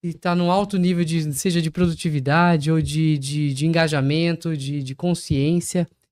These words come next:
E é muito gostoso quando ela se conecta com o restante. Quando ela não se conecta com o resto, ela tá prejudicando. Respira fundo, avalie,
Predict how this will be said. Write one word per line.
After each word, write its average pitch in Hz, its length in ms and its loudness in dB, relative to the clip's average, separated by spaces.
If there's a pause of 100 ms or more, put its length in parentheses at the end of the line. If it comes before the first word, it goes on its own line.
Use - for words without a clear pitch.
(360)
E 233 100 2
é 233 60 6
muito 214 340 8
gostoso 175 480 2
quando 165 160 0
ela 151 180 2
se - 140 -6
conecta 151 720 -2 (140)
com 165 140 -2
o - 40 0
restante. 131 480 -2
Quando 156 140 2
ela 151 180 6
não 180 240 6
se 285 100 -2
conecta 165 520 2
com 147 100 -4
o 127 60 0
resto, 135 360 -4
ela 135 140 -2
tá 135 180 -4 (480)
prejudicando. 185 880 0 (460)
Respira 254 420 0
fundo, 170 560 2 (380)
avalie, 160 720 2